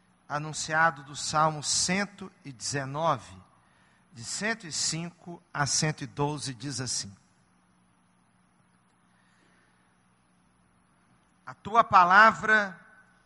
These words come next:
é lâmpada que ilumina os meus passos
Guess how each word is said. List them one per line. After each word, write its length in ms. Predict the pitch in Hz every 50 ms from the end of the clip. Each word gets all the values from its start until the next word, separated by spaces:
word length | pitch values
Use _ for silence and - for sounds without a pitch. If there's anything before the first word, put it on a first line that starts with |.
| _ _
é 140 | 156 175 180
lâmpada 840 | 175 175 196 214 208 185 - - 160 147 117 120 139 123 98 90 - - _ _ _ _ _
que 140 | - 190
ilumina 500 | 208 208 202 190 180 180 202 226 240 226
os 160 | 214 165 - -
meus 420 | 160 175 202 233 226 - - -
passos 880 | - - 175 170 160 139 120 - - - - - - - - - -